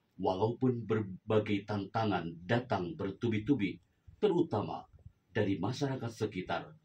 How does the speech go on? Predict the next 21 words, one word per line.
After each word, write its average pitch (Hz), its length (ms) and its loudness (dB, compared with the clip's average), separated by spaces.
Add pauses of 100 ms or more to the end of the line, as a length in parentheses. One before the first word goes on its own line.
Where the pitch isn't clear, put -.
(240)
yang 98 240 2
memiliki 104 720 -2
cara 190 320 -2
pandang 110 480 2
yang 95 240 0
berbeda 95 640 -2 (240)
dengan 143 400 2
keluarganya. 87 640 -4 (2250)
Masyarakat 160 720 2 (320)
masih 113 480 -4
fobia 98 560 0 (320)
dengan 160 240 2
hal-hal 98 320 -4
baru, 87 340 -4 (840)
karena 104 240 2
suasana 101 560 0
dan 101 240 2
trauma 123 560 2
imperialisme 127 960 4 (400)
masih 123 480 0
tertanam 98 640 -2